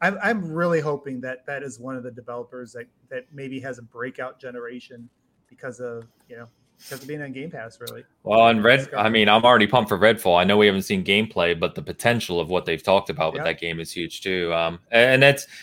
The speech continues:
Speaker 2: you know, it's funny. We were talking earlier about the kind of double A development versus triple A and taking risks and stuff. And it feels like Arcane
Speaker 1: Mm-hmm.
Speaker 2: is one of those rare examples where they're basically on that triple A cusp, but they constantly create new I Ps with new ideas,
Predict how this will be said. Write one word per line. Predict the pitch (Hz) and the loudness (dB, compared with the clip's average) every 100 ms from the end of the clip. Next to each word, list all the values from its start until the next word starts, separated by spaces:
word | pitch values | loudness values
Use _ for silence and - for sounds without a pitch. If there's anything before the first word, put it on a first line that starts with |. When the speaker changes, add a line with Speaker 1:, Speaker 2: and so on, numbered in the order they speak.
| _ | _
Speaker 2:
you | 147 | 6
know, | 156 | 8
it's | - | 8
funny. | 175 160 | 6 6
We | 120 | 6
were | 113 | 6
talking | 147 123 110 | 4 4 6
earlier | 110 123 98 | 6 6 6
about | 90 87 | 6 2
the | 95 87 | 2 0
kind | 85 95 | 0 -4
of | 82 | -2
double | 98 95 92 | 0 0 0
A | |
development | 90 90 90 87 85 | -2 -2 -2 -4 -8
versus | 90 - | -10 -12
triple | - - - 87 | -10 -10 -4 -4
A | |
and | 85 | -4
taking | 90 92 82 80 | -6 -8 -8 -4
risks | 92 - | -4 -4
and | 85 | -14
stuff. | - 80 78 | -8 -8 -8
And | 82 | -12
it | |
feels | - 113 104 | 0 2 4
like | 95 | 2
Arcane | 95 92 156 101 98 | 2 2 0 0 0
Speaker 1:
Mm-hmm. | |
Speaker 2:
is | 95 | -2
one | 95 98 | -2 -2
of | 87 | -2
those | 85 - - _ | -4 -4 -18 _
rare | 113 98 101 104 104 98 | -8 0 4 6 8 6
examples | 92 95 95 95 87 | 2 0 0 0 -4
where | 90 87 | -2 -2
they're | 85 | -2
basically | 82 95 - - | 0 -2 -2 -4
on | 87 | -4
that | 85 82 | -2 -6
triple | - 95 90 | -6 -6 -2
A | 85 | -4
cusp, | - 104 87 - - _ - _ | -2 0 0 0 -10 _ -20 _
but | - 95 | -2 2
they | 98 | 2
constantly | - 107 98 98 85 | 2 2 2 -2 -4
create | - 90 90 | 0 0 0
new | 90 | 0
I | 80 80 | 0 0
Ps | 101 87 76 | 0 -2 -4
with | 80 | -10
new | 82 | -6
ideas, | 80 78 87 76 71 | -4 -2 -2 -4 -6